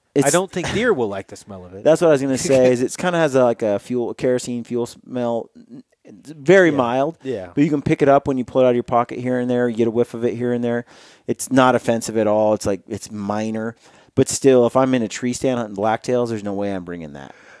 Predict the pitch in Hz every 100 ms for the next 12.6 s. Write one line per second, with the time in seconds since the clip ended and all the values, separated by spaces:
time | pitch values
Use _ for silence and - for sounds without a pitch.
0 | _ _ 165 160 160 151 _ _ _ _
1 | 117 110 139 117 117 - - 104 104 98
2 | - _ _ _ _ - 120 123 120 110
3 | - 117 107 135 139 - 156 151 170 147
4 | 143 123 113 98 76 87 131 120 139 151
5 | 165 170 175 175 _ _ _ _ _ _
6 | - 123 120 117 110 104 101 104 101 98
7 | 95 _ _ - 107 107 104 98 90 101
8 | 101 101 95 95 92 87 _ _ _ _
9 | - 95 92 82 _ 285 - - - _
10 | _ _ _ _ _ _ _ - 120 104
11 | 98 95 101 - 107 104 101 - 135 95
12 | 131 123 107 98 -